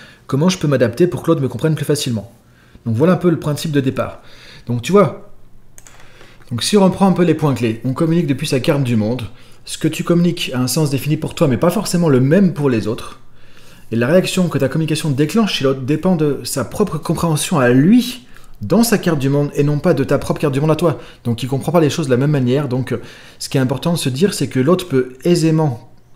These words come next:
avoir un sens différent dans ce que t'as voulu communiquer. C'est-à-dire qu'il peut comprendre facilement, différemment, ce que t'as communiqué, et pas vraiment le message comme tu l'entendais au départ.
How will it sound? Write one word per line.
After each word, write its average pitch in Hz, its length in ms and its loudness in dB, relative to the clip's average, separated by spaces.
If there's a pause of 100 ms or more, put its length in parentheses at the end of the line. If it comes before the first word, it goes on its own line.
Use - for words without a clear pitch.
(200)
avoir 127 360 -2
un 117 80 0
sens 123 360 -2
différent 156 460 -2
dans 143 80 -2
ce - 80 -6
que - 60 -18
t'as 135 80 -2
voulu 127 180 0
communiquer. 135 400 -2
C'est-à-dire 113 180 -8
qu'il 107 120 -8
peut 156 100 0
comprendre 151 380 -4
facilement, 135 400 -2
différemment, 135 640 -2 (280)
ce - 80 -18
que 143 60 -8
t'as 151 100 4
communiqué, 131 560 0
et 120 60 -2
pas 139 100 2
vraiment 131 400 0 (380)
le 117 120 2
message 123 380 2
comme 127 180 0
tu 131 220 -4
l'entendais 170 440 2
au 165 40 2
départ. 113 440 -2